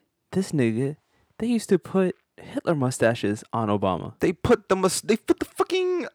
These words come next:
Speaker 2: uh,
Speaker 1: Mm-hmm.
Speaker 2: the,
Speaker 1: Swastika,
Speaker 2: the,
Speaker 1: uh,
Speaker 2: the
Speaker 1: the
Speaker 2: swa-, not the swastika, the fucking turban on him. With the beard?
Speaker 1: Here's the thing. Nigga, did you die?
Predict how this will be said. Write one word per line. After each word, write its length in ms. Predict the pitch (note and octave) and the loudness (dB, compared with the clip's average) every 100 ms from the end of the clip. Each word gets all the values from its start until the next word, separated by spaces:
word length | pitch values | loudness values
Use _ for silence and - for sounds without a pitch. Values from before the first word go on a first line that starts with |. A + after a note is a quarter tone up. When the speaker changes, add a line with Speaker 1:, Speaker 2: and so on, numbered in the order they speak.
| _ | _
Speaker 2:
uh, 540 | G3 F#3+ F3+ E3 C3+ | 0 2 4 6 4
Speaker 1:
Mm-hmm. 180 | D4+ F4 | 4 0
Speaker 2:
the, 60 | D#4 | -2
Speaker 1:
Swastika, 380 | - C3 D#3+ C#3+ | 0 4 4 2
Speaker 2:
the, 360 | C#2 G#1 F#2+ | -4 2 4
Speaker 1:
uh, 200 | F2 B2+ | 4 4
Speaker 2:
the 60 | C3 | 4
Speaker 1:
the 80 | A#2+ | 4
Speaker 2:
swa-, 200 | D#3+ C#3 | 4 2
not 180 | D3+ - | -4 -6
the 40 | |
swastika, 380 | - E3+ - B2 | 2 2 2 0
the 140 | A#2 | 0
fucking 300 | - D#3+ D#3 | -2 -4 -4
turban 340 | A#2+ D#3+ D#3 E3 | 0 0 2 2
on 140 | E3+ | 2
him. 200 | F#3+ A3 - _ _ _ _ | -2 -6 -12 _ _ _ _
With 160 | A#2+ B2 | 0 2
the 100 | G2 | 0
beard? 460 | F2 B2+ D#3 G3 _ _ | 0 0 0 -2 _ _
Speaker 1:
Here's 280 | - G#3+ | -4 -4
the 60 | - _ | -4 _
thing. 280 | B3 F3 A2 _ _ _ _ _ _ _ - - - _ _ _ _ _ _ _ _ _ | -6 -6 -10 _ _ _ _ _ _ _ -20 -20 -20 _ _ _ _ _ _ _ _ _
Nigga, 280 | A#3 A#3 A#3 | -6 -4 -4
did 180 | A3 A#3+ | -4 -4
you 100 | A#3 | 0
die? 360 | A#3+ C4 G4+ | 2 2 0